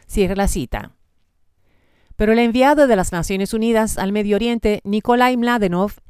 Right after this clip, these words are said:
en el Cairo, dijo que estaba, y citamos, "profundamente alarmado por el reciente incremento en violencia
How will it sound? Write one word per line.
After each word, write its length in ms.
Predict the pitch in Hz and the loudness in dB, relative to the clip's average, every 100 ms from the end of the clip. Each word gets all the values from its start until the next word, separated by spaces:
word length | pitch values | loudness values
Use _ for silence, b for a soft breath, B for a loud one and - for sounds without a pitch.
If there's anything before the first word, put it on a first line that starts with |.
| - | -10
en 160 | 196 | -4
el 120 | 185 185 | -4 -2
Cairo, 380 | 262 233 220 | 0 2 2
dijo 320 | 208 254 262 247 | 2 2 2 2
que 80 | |
estaba, 460 | 233 - 254 233 - _ - | 0 0 2 2 0 _ -8
y 100 | 208 | -4
citamos, 540 | 202 247 214 196 - b b | -2 -2 -2 -4 -8 b b
"profundamente 800 | - 226 - 302 311 247 220 226 | 2 2 2 0 0 2 0 2
alarmado 560 | 226 226 247 262 220 220 | 4 4 2 2 2 2
por 180 | - 220 | 4 4
el 80 | 214 | 4
reciente 440 | 233 233 247 254 | 2 0 -2 -2
incremento 580 | 262 254 262 214 196 202 | -4 -2 0 0 0 0
en 100 | 180 | 2
violencia 640 | 156 175 214 220 220 220 | 2 2 2 0 0 -2